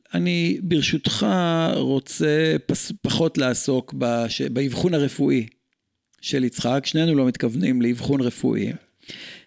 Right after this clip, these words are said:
אלא לאומה שלמה, שהשאלה אם יש לה פוסט-טראומה או לא פוסט-טראומה, והעקדה כסימן לזה שכולנו עברנו עקדה. אנחנו, הורינו, ילדינו, שעכשיו בחזית. אה, אז בואו נדבר על זה רגע.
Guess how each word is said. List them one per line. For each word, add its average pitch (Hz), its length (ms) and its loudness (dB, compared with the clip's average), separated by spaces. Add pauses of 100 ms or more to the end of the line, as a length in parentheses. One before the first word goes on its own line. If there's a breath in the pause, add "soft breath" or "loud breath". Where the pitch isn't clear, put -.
(100)
אלא 151 160 4
לאומה 160 360 4
שלמה, 139 440 2
שהשאלה 127 480 0
אם 120 100 4
יש 127 120 -2
לה 131 60 -2
פוסט-טראומה 123 540 -2
או 117 100 2
לא 123 160 0
פוסט-טראומה, 139 680 -2
והעקדה 139 720 0
כסימן 185 680 -2
לזה 170 260 -2
שכולנו 139 600 2
עברנו 107 360 -4
עקדה. - 300 -10 (1200 loud breath)
אנחנו, 143 400 -2
הורינו, 131 720 0 (140)
ילדינו, 139 640 -2 (300)
שעכשיו - 320 -6
בחזית. 127 580 -6 (1400 loud breath)
אה, 135 600 4 (140)
אז 143 120 -2
בואו 180 140 0
נדבר 131 300 0
על 120 80 -4
זה 113 120 -10
רגע. - 260 -20